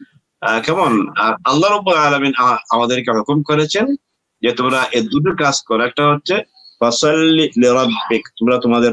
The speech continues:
রবের জন্য গিয়ে ময়দানে ঈদের নামাজ দু রাকাত আদায় করো, আর ওয়ানহার, তোমরা কুরবানি করো।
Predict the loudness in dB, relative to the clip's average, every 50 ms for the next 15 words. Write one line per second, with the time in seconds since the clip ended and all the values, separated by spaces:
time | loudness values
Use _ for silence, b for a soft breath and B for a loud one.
0 | 0 0 0 0 2 2 2 2 2 2 2 4 4 2 2 2 0 0 0 0
1 | 0 0 0 0 0 0 -2 -2 -6 -10 -16 -20 _ _ _ _ _ 0 0 2
2 | 2 2 2 2 2 2 2 2 0 0 0 0 0 0 -2 -4 -8 _ _ _
3 | _ _ _ _ _ -6 -4 -2 -2 0 0 0 0 -2 0 0 0 2 2 0
4 | 0 -4 _ _ _ _ _ _ _ _ _ -4 -2 0 0 0 -2 -4 -2 -2
5 | 0 0 0 -2 -4 -4 -2 -2 -2 -2 -2 -4 -6 -6 -4 -4 -4 -2 -2 -2
6 | -2 -2 -2 -2 -4 -4 -6 -10 -12 -14 -16 -16 -20